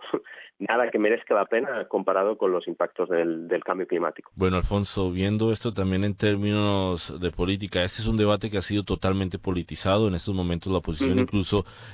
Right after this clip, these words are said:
Speaker 2: está diciéndole al gobierno que cedió ante los requerimientos del ex primer ministro Tony Abbott y que
Speaker 1: Mm.
Speaker 2: están totalmente fuera de foco.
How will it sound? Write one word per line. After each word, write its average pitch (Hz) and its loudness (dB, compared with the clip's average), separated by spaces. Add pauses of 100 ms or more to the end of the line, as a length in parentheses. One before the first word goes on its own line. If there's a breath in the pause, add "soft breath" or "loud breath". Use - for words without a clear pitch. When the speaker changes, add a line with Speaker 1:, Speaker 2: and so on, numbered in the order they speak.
Speaker 2:
está 95 2
diciéndole 98 2
al 98 0
gobierno 90 2
que 87 -4
cedió 90 2 (300 loud breath)
ante 87 2
los 87 2
requerimientos 90 0
del 87 2
ex 101 0
primer 92 2
ministro 98 0
Tony 90 0
Abbott 98 0 (380 loud breath)
y 90 -6
que - 2
Speaker 1:
Mm. 85 2
Speaker 2:
están 95 -2
totalmente 101 0
fuera 95 2
de 87 -4
foco. 85 -2